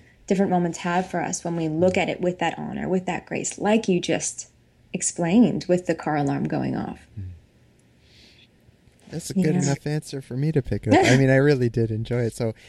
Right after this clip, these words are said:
Speaker 2: I hope, uh, if you're checking this out, that you do take a look at the book. It's really a, a, a refreshing read for our times. Um, and so we talked about Eckhart Tolle, but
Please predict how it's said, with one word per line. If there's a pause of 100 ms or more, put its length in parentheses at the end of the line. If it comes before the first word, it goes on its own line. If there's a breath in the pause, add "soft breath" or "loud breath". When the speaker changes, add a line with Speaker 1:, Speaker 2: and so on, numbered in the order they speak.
(260 loud breath)
Speaker 2:
I
hope,
uh, (520)
if
you're
checking
this
out,
that
you
do
take
a
look
at
the
book.
It's
really
a,
a,
a
refreshing
read (100)
for
our
times.
Um, (1120 soft breath)
and
so
we
talked
about
Eckhart
Tolle,
but